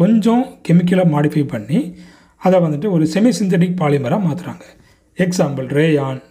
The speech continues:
cellophane, cellulose nitrate, cellulose acetate, எக்ஸெட்ரா. இப்போ இது எல்லாமே செமி சிந்தடிக் polymer. இந்த செமி சிந்தடிக் பாலிமருக்கு எக்ஸாம்பிள் பாருங்க,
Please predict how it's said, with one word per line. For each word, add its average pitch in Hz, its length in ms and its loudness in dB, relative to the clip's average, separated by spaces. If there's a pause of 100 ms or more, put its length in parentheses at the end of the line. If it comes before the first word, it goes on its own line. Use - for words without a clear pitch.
(180)
cellophane, 147 600 0 (260)
cellulose 151 520 2
nitrate, 127 420 -8 (460)
cellulose 170 440 2 (120)
acetate, 139 500 -6
எக்ஸெட்ரா. - 400 -4 (420)
இப்போ - 180 -2
இது 202 80 4 (100)
எல்லாமே 226 280 0 (220)
செமி 254 200 2 (120)
சிந்தடிக் 160 480 -2
polymer. 120 500 -6 (1800)
இந்த 185 120 4 (100)
செமி 226 240 2
சிந்தடிக் 196 380 -2
பாலிமருக்கு 170 440 2
எக்ஸாம்பிள் 151 380 0
பாருங்க, 123 260 -2